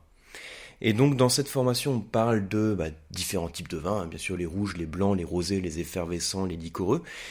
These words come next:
Et je vais vous proposer ici l'extrait qui est consacré aux effervescents. Parce qu'il y a quelques jours, je vous envoyais un article, hein, autour de ce thème, mais pas du tout sur la vinification, c'était plutôt sur le,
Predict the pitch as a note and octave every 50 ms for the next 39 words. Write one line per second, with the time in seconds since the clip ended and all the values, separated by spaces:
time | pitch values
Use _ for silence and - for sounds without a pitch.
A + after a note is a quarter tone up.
0 | - - - - - _ - - B2 A#2+ A#2 A#2 A2+ A2+ G#2 F#2+ G2 A#2+ B2+ C#3
1 | D#3+ D#3+ - F#3+ F3+ - F3 D#3 C#3 C3+ C3 B2+ B2 - - - D#3+ E3 F3 F#3
2 | - - A2 A#2 A#2+ - - - - D#3 D#3 - A#2+ - - A#2+ A#2 - A#2+ A#2
3 | - - - C#3 D#3 - - G2+ F#2+ E2+ F#2 A#2+ C3 - - D3 C3 A2+ G2+ G2
4 | F#2+ - - E2+ - - _ _ _ _ _ _ _ _ _ _ - - - -
5 | - - - - - - - - - - - A#2+ - - B2+ A#2+ - C3 A#2 -
6 | - A2+ G#2 C#3 D#3+ C#3 A2 A2 G2+ G#2 G#2 G2+ G#2 G#2+ A#2+ A#2+ A2 G#2 G2 -
7 | - - - B2+ - A2+ G2 G2 F#2+ - - G#2 G#2 F#2+ F#2+ - - G2 F2+ -
8 | - B2+ C3+ D3 C3 G2 D#2 - - - - - - G2 G2 F#2+ - B2 C#3+ C#3+
9 | D3 C#3 - D3+ C#3+ - B2 G#2+ G2 F#2+ F#2+ G#2 G#2 G2 - - G#2 - G#2 G2
10 | - - C#3 C#3+ C#3 - - - F#2+ - G#2 F#2+ - A#2 A2 - - A2+ F#2+ F2
11 | F2 E2+